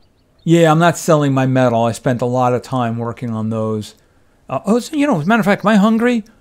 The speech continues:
I don't have any food with me, so why don't we just grab that? Oh, and speaking of food, how is, uh, Leo doing? I'll bring a pistol with me because I have a bunch of... Oh, and gloves. We'll bring gloves, too. Because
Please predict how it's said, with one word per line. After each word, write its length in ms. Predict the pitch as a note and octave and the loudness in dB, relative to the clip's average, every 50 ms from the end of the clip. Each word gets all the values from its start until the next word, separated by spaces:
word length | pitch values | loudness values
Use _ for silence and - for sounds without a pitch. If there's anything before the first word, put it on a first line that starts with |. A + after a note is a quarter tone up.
| _ _ _ _ _ _ _ _ - | _ _ _ _ _ _ _ _ -2
I 120 | - E3+ | 0 2
don't 140 | G#3+ B3 G#3+ | 4 4 4
have 100 | G#3 G3 | 2 2
any 100 | E3 E3 | 0 -2
food 360 | D3+ - - - F#3 F3 D#3+ | -4 -4 -4 -2 0 0 0
with 240 | B2+ A#2+ A#2 A2 - | 0 -2 -2 -2 -2
me, 180 | A#2+ A#2 G#2+ G#2+ | -4 -6 -6 -6
so 160 | - - B2 | -8 -8 -6
why 100 | A#2+ C3 | -6 -4
don't 120 | C#3 C#3+ | -6 -6
we 40 | C3+ | -6
just 200 | B2+ B2 B2 A2 | -6 -8 -10 -10
grab 340 | - A#2+ G#2 A#2 A2+ G#2+ G2+ | -10 -12 -10 -8 -8 -8 -8
that? 360 | G#2 G#2+ G#2+ G2+ F#2+ - - _ - _ _ _ _ _ _ _ _ _ _ - - - _ _ - - _ - | -8 -6 -6 -6 -8 -10 -12 _ -20 _ _ _ _ _ _ _ _ _ _ -20 -20 -20 _ _ -20 -10 _ 2
Oh, 160 | G#3 A3 A#3 | 4 4 4
and 120 | G3+ E3 | 4 2
speaking 460 | D#3+ - - - E4 E4 E4 F4+ D#4 | 0 -4 0 2 2 2 2 2 0
of 120 | G#3+ F#3+ - | 0 0 0
food, 380 | - - C#4 D4 B3 F3 C#3+ | -2 0 2 4 4 2 2
how 280 | C#3 C3 G3+ B3 D4 E4+ | 0 -2 -2 -2 -2 -2
is, 240 | D4 G3+ D#3 D3+ D#3+ | -2 -4 -4 -2 -2
uh, 320 | F3+ F3+ E3+ D#3 D3 C#3+ | 0 2 2 2 2 2
Leo 440 | C#3 C#3+ C3+ F#3+ B3+ D4+ B3 D3+ C3 | 0 -2 -2 -2 0 2 2 0 0
doing? 460 | A#2 B2 A#2+ A2+ G#2 G2+ F#2+ F#2 G#2 _ _ _ _ _ _ _ _ _ _ _ _ - | 0 -2 -4 -4 -4 -8 -10 -14 -18 _ _ _ _ _ _ _ _ _ _ _ _ -4
I'll 120 | - G3 A3 | -2 0 0
bring 240 | G3 - D4+ F4 F4 | 0 -2 -4 -2 -2
a 60 | - | -4
pistol 440 | - - E3 D#3+ D#3+ - - G#3+ G#3+ | -4 -2 -4 -4 -4 -2 -2 0 0
with 240 | G#3+ A3 G#3+ G#3+ | 2 0 0 0
me 360 | A3 G#3+ A3+ A3+ A3+ A3 G#3+ - _ _ _ | -2 -2 0 0 0 -2 -4 -8 _ _ _
because 300 | - E3+ D#3+ - E3+ D#3 | -6 -6 -4 -4 -2 -2
I 60 | F3 | -2
have 160 | D#3 D#3+ F3+ F3 | -2 -2 -4 -4
a 40 | |
bunch 240 | C3 - D#3+ F3 F3+ | -4 -4 -4 -4 -4
of... 80 | A3+ - | -4 -2
Oh, 120 | - F#3 F3+ | 0 0 0
and 120 | C3+ A#2 | 0 -2
gloves. 520 | A#2 B2+ B2+ B2 A2+ G2 F#2 G#2 - - | -4 -6 -4 -4 -4 -6 -8 -12 -16 -14
We'll 100 | - B2+ | -12 -12
bring 220 | G#2+ - B2 A#2+ G#2+ | -10 -10 -10 -10 -10
gloves, 420 | A#2 G#2+ G#2 G#2+ G#2 G2+ G#2 A2 | -12 -12 -12 -12 -12 -12 -14 -16
too. 240 | - - B2 G#2+ G2 - - - _ _ _ | -14 -12 -10 -10 -12 -12 -20 -20 _ _ _
Because 380 | - D3+ C#3+ - - F3+ E3+ D#3 | -8 -6 -4 0 0 0 0 0